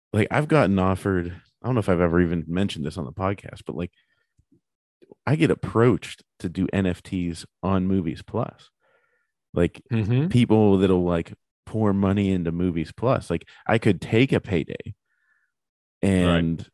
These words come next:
Speaker 1: you know, like, "Oh, you know, make it the N F T platform." Like, nope, nope, nope, nope, nope. Not gonna do it.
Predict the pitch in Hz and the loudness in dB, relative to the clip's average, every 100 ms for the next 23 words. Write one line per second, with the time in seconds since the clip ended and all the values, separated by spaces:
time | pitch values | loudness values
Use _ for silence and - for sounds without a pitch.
0 | _ _ _ _ - 98 87 82 82 82 | _ _ _ _ 0 2 2 2 2 2
1 | 80 123 143 90 78 73 78 80 85 87 | 2 2 4 2 0 0 0 0 -2 -4
2 | 87 90 90 90 - 113 107 85 - - | -2 0 -2 -4 -6 -4 -4 -6 -6 -10
3 | 60 98 101 - _ _ _ _ - - | -8 -8 -10 -18 _ _ _ _ -18 -18
4 | _ _ - 85 90 113 - _ _ _ | _ _ -8 -2 2 0 0 _ _ _
5 | _ - 98 - 110 - 113 113 98 92 | _ -4 -2 0 -4 -2 -4 -2 -4 -6
6 | - _ _ 82 87 101 98 95 95 | -10 _ _ -10 -6 -4 -4 -4 -6